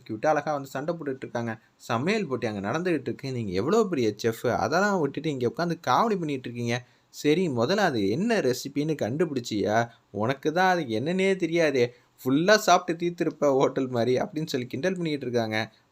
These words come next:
லைட்டா சாப்பிட்டோமா, என்னென்ன ரெசிபின்னு எழுதணுமான்னு சமைப்போமான்னு இல்லாம இருந்துட்டு உட்காந்து காமெடி பண்ணிட்டு இருக்க அப்படின்னு சொல்லி கேட்குறாங்க. அந்த இடத்துல நம்ம நலனு, "என்ன கலாய்க்கணும்னா மட்டும் உங்க முகத்துல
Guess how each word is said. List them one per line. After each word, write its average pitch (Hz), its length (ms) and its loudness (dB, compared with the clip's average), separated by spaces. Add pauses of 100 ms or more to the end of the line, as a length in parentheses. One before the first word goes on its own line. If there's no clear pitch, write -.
(120)
லைட்டா 190 440 4
சாப்பிட்டோமா, 135 600 0 (120)
என்னென்ன 147 420 -2
ரெசிபின்னு 110 460 -4
எழுதணுமான்னு 120 580 -2
சமைப்போமான்னு 120 600 -4
இல்லாம 110 300 -4
இருந்துட்டு 107 360 -2 (340)
உட்காந்து 185 340 0
காமெடி 185 320 0
பண்ணிட்டு 139 340 -4
இருக்க 120 160 -2 (100)
அப்படின்னு 175 320 -6
சொல்லி - 180 -8
கேட்குறாங்க. 117 480 -2
அந்த 117 180 -4
இடத்துல 98 320 -2 (300)
நம்ம 104 340 0 (420)
நலனு, 151 340 2 (400)
"என்ன 139 300 2
கலாய்க்கணும்னா 214 680 2
மட்டும் 196 360 0
உங்க 156 200 0
முகத்துல 123 440 0